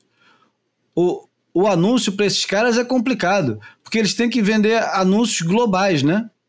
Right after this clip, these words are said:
Tem que vender, é, anúncio pra alguém que quer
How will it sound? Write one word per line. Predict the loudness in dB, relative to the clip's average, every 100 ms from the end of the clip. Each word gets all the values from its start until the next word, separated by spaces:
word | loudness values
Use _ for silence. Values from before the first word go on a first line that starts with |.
| _ _ _ _
Tem | -2
que | 0
vender, | 0 0 2 0 -2 -8 -14 -14 _ _ -4
é, | 0 0 0 0
anúncio | 0 2 0 -2
pra | -2 0
alguém | 2 0
que | 0 -2
quer | 0 0 2 -2